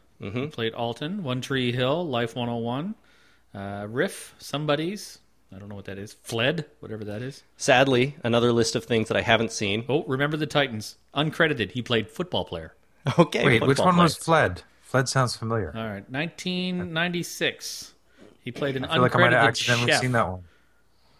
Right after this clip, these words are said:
Speaker 2: Uh, okay, Fled. Plot: two prisoners chained together flee during an escape attempt gone bad.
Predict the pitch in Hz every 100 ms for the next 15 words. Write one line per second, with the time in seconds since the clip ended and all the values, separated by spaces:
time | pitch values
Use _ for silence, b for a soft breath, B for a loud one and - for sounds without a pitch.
0 | _ 104 107 113 117 120 120 120 127 -
1 | 123 113 101 - - 165 190 160 107 -
2 | - - 175 151 - 208 190 190 170 170
3 | 170 226 - b b b - 165 - 143
4 | 147 175 - 160 190 185 175 139 147 139
5 | 131 - 151 151 - 127 - 110 107 101
6 | 90 85